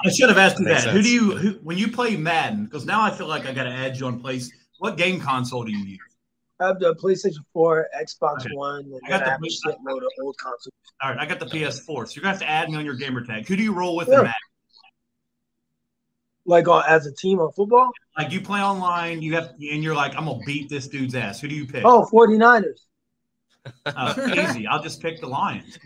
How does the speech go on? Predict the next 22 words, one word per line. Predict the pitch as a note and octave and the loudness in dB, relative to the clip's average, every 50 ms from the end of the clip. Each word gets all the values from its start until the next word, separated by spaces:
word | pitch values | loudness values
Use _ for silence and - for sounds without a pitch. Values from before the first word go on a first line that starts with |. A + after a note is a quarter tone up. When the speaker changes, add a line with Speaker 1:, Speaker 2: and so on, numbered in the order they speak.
| C#3+ | -6
Speaker 2:
Dude, | - A3 G3+ D#3 B2 B2+ - - F#3+ | -2 -2 0 0 -2 -4 -6 0 4
Speaker 3:
No. | A3 A#3+ A3+ E3+ - A3 A3 | 6 8 8 6 4 0 0
<laughs> | A3+ A3+ A3 - - D#4 C4 G#3 - - C#4+ - - - - A#3 - F4 - - - E4 D4+ - - D#4 D#4 - - - - - - - - | 2 4 4 4 6 6 6 6 6 6 4 4 4 0 -4 -2 2 4 6 6 6 6 2 0 0 0 0 0 0 -2 -8 -14 -12 -4 0
Speaker 2:
back | G#3 A#3 C4+ C4 C#4 | 2 2 2 2 0
in | B3+ | 0
my, | A#3+ A#3+ A#3 A3+ G#3+ | 2 4 4 4 4
remember | G3+ G3+ B3 B3 B3+ B3 G3+ | 4 2 0 0 -2 -2 -4
the, | G3+ G#3 G3 F3+ | -2 0 0 0
uh, | D#3 C3 | 0 0
Blitz | B2 C3 C#3+ D3 D#3 E3+ G3 E3+ - - - - | -2 -6 -4 0 0 0 0 0 -4 -8 -8 -6
on | - D3+ D3 | -6 -6 -6
the | D3+ D3+ D#3+ | -4 -4 -4
N | E3 F3 | -6 -6
sixty-four? | - - F3+ F3+ - E3+ D3+ - F3+ F3+ F#3 G3 - | -8 -10 -10 -10 -12 -12 -12 -8 -6 -4 -2 -2 -2
Speaker 1:
Yeah. | D3+ F3 F#3 E3 D3+ C3 B2 B2+ - - | -2 -2 -4 -4 -6 -6 -8 -10 -4 0
Speaker 2:
I | D#3 | 2
Speaker 3:
I | - | 2
Speaker 2:
always | - F3+ - | 2 2 2
Speaker 3:
still | - - G#3 G3 | 2 2 2 2
Speaker 2:
put | E3 D3 | 2 2
Speaker 3:
play | A3+ A3 G#3+ | 2 2 2
it. | F#3 D3+ - | 2 0 -6